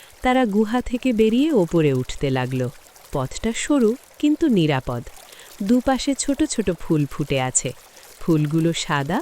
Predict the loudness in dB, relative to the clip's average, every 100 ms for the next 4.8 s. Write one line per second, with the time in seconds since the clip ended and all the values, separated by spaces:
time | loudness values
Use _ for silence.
0 | -4 -6 0 0 0 -6 -8 -20 -20 -16
1 | -2 2 2 2 2 0 0 0 -2 -2
2 | -4 -4 -6 -8 -12 -20 -10 -2 -2 0
3 | -2 0 0 0 -2 -2 -4 -2 -4 -4
4 | -10 -20 -20 -20 -10 -8 -6